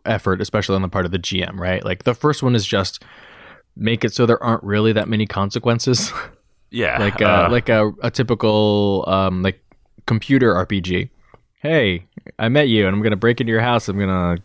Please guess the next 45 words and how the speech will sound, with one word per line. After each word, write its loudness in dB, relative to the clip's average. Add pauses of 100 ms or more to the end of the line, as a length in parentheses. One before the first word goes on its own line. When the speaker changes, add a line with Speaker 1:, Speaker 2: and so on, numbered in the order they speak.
Speaker 1:
go 2
through 0
your 0
stuff. -4
I'm -4
gonna -4
take -2
it, 0
and -4
that's -6
fine, 0
right? -2 (260)
<laughs> -10
'Cause -6
there's -2
no 4
script -2
telling -2
you 0
<laughs> 0
that 0
you 0
should -2
do 0
anything 0
about 0
it." -4 (260)
Speaker 2:
Yeah, 0
there's -2
also 2
no 2
progress -2
to -8
be -4
made -6
there. -2 (100)
<laughs> -14
Speaker 1:
Yeah. 0
Speaker 2:
Like -8 (1900)
Speaker 1:
Uh, 0
but -2
yeah, 4
the -8
second 0
one 2